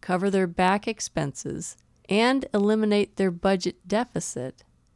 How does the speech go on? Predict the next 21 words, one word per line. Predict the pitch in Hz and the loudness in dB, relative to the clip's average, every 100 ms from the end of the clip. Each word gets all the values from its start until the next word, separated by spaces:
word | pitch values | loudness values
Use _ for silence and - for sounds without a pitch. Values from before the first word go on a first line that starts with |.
| _ | _
they | 208 | 0
needed | 214 220 202 185 | 4 6 6 4
seven | - - - 226 262 277 | 0 -2 2 4 2 0
thousand | - 202 180 175 175 175 | 2 2 2 2 0 0
five | 180 180 196 | 0 2 0
hundred | 208 190 175 | 0 0 0
dollars | 165 156 156 151 - | 2 2 2 0 -2
immediately. | 165 160 170 165 147 - 131 - 156 - _ _ _ _ _ _ _ | -2 2 2 2 0 -2 -8 -10 -12 -20 _ _ _ _ _ _ _
Once | 180 175 - | -2 -2 -2
this | 175 - | -4 -2
was | 147 139 | -4 -2
done, | 220 208 156 156 - _ | 0 2 2 0 -6 _
they | 190 | 0
could | - 226 | 2 0
get | - 226 - - | 2 2 2 -2
a | |
building | 175 170 214 214 185 151 | -4 2 2 4 2 2
loan | 147 143 139 151 | 0 0 -2 -6
to | - | -6
start | 165 - 175 - | -6 0 0 0
work | 156 156 156 | -2 -2 -2